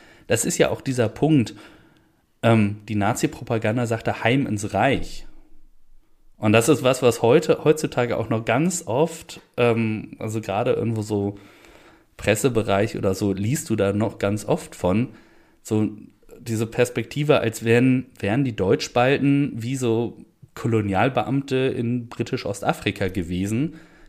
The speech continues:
die eigentlich woanders zu Hause sind. Das sind Familien, die teilweise eben wirklich, wirklich, wirklich so,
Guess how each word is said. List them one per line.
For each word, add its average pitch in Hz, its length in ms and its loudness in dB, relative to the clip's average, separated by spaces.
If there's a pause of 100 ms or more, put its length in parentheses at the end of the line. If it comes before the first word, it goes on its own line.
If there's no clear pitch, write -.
die - 160 0
eigentlich 123 440 0
woanders 120 440 0
zu - 180 -4
Hause 131 320 4
sind. 95 280 -4
Das - 360 -2
sind 190 160 4
Familien, 151 360 4
die 170 80 2
teilweise 143 440 0
eben 123 300 0
wirklich, - 480 -2
wirklich, 147 500 -2
wirklich 113 560 -2 (600)
so, 139 400 0